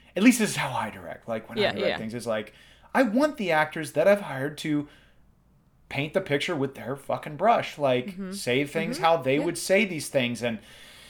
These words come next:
Speaker 1: and, um, that's really how I feel like what happened with this, which was such, um,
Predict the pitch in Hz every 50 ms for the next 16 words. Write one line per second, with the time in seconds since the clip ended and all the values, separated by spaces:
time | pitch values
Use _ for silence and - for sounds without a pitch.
0 | - - - - - - - - - - - _ _ - - 147 156 156 156 156
1 | 151 156 151 156 143 139 139 139 139 143 143 139 139 135 127 139 143 156 151 -
2 | - - 135 143 156 160 165 156 143 156 156 156 156 151 - 147 151 151 151 151
3 | 151 131 151 143 139 143 151 156 156 - 135 131 123 113 117 113 113 - 131 117
4 | - 131 123 - - - 151 147 143 - - 156 143 135 127 127 123 117 117 117
5 | 113 113 107